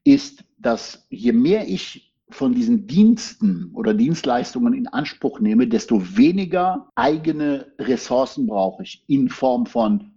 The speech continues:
Operating. Das heißt, meine Admins werden eher frei für andere Dinge, vielleicht wichtigere Sachen, als sich mit Patching auseinanderzusetzen oder wie mache ich so einen Dienst sicher oder wie baue ich ein Backup-Konzept auf, weil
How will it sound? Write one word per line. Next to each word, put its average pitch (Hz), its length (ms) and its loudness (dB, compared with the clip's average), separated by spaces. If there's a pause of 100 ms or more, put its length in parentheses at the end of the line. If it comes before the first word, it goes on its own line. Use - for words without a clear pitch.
(100)
Operating. 104 880 -2
Das - 140 -6
heißt, 127 180 0
meine 113 220 -2
Admins 135 400 -4
werden 117 180 -2
eher 120 220 -4
frei 151 640 -4
für - 300 -4
andere 131 380 0
Dinge, 90 400 -8
vielleicht 120 320 -2
wichtigere 131 440 -6
Sachen, 123 460 -6 (280)
als 123 240 -2
sich 123 240 -6
mit 113 260 -4 (220)
Patching 123 580 -6
auseinanderzusetzen 107 1300 -6
oder 104 540 0 (680)
wie 131 140 0
mache - 240 -2
ich 123 60 -16
so - 100 -4
einen - 100 2
Dienst 113 280 -2
sicher 110 560 -4
oder 117 240 -2
wie 139 320 -8
baue 131 200 0
ich 131 140 -8
ein 117 160 -4
Backup-Konzept 131 800 -6
auf, 90 260 -12
weil 113 180 0